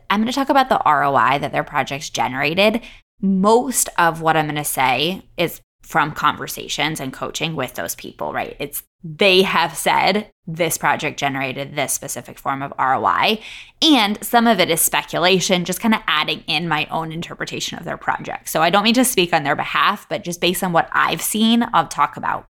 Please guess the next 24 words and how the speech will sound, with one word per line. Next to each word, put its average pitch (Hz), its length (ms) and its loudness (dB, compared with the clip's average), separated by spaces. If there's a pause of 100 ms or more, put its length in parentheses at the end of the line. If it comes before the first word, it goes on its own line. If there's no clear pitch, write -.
(140)
the - 100 0
R 73 220 2
O 76 40 0
I 69 120 0
there. - 260 -10 (560)
So 226 200 2
one 208 240 2
project 294 360 0
that's - 200 -2
been 170 120 -2
done 160 200 -2
actually 175 320 -2
a 160 40 -4
few - 160 -2
different 170 280 -2
times 160 260 -4
in 160 80 -8
the 143 80 -4
program 185 580 -4
is 185 120 -8
an 175 200 -8
office 170 480 -2
redecoration - 760 -4
project. - 640 -10